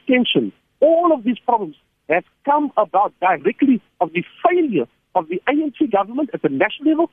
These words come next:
and the failure of the Democratic Alliance at the provincial level. We cannot have a situation where we are dealing with colored people living in Old Woodlands and Tafelsig and Steenberg and wherever else, seventy-year-old people that we've met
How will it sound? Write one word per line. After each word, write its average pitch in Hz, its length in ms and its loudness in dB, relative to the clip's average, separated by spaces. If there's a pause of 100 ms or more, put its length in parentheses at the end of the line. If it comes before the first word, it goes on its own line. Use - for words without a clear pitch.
(180)
and 185 100 0
the 185 80 0 (200)
failure 311 420 0 (300)
of 180 80 -2
the 185 80 0
Democratic 214 440 -2
Alliance 214 240 0 (260)
at 180 80 -8
the - 80 -2
provincial 170 500 -2
level. 123 280 0 (280)
We 240 300 2
cannot 339 320 0
have 180 360 2
a 214 180 -2
situation 208 720 0 (280)
where 175 160 4
we 196 200 0
are 233 100 2 (180)
dealing 254 300 0
with 247 120 -2 (360)
colored 269 280 0
people 226 380 2 (180)
living 196 300 0
in 240 200 -4
Old 247 280 0
Woodlands 202 380 -2 (320)
and 185 180 -4
Tafelsig 233 580 0 (240)
and 160 200 -2
Steenberg 214 420 2 (240)
and 160 180 -4
wherever 226 340 2
else, 175 200 -2 (500)
seventy-year-old 269 640 2
people 226 260 2
that - 160 -2
we've 196 240 0
met 302 160 0